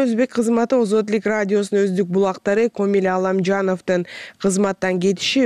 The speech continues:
өкмөттөгү жана администрациядагы көпчүлүк үчүн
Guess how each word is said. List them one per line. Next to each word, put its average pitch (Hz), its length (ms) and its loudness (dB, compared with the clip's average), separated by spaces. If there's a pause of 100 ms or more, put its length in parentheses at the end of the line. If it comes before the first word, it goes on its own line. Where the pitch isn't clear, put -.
өкмөттөгү 220 640 0
жана 190 260 0
администрациядагы 190 1000 0
көпчүлүк 190 420 0
үчүн 226 300 -2